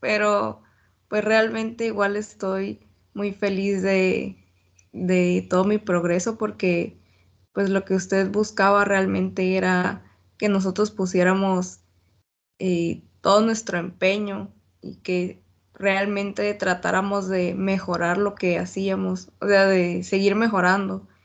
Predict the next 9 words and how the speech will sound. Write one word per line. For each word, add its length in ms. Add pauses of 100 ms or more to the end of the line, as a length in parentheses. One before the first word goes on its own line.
(220)
y 80
que 140
nos 200
diéramos 380
cuenta 420
de, 460 (1300)
de 840
en 380 (300)
qué 520